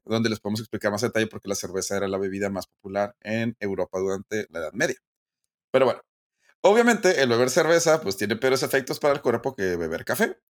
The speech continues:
Así que en el siglo diecisiete, cuando llegaron los granos de café en barcos mercantiles holandeses y venecianos,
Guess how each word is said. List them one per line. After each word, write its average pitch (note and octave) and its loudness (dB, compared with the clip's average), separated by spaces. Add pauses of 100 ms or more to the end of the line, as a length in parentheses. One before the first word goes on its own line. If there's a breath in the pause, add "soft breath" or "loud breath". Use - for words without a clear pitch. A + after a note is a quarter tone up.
Así A#2 -2
que C#3+ 0
en G2 -2
el F2+ -8
siglo F3+ 2
diecisiete, E3 -2
cuando F2+ -6
llegaron A#2 0
los C#3 -4
granos C3+ -2
de C3+ -4
café B2+ -2
en G#2 0
barcos A#2+ -2
mercantiles G#2+ -4
holandeses A#2 0
y F#2+ -8
venecianos, B2 -2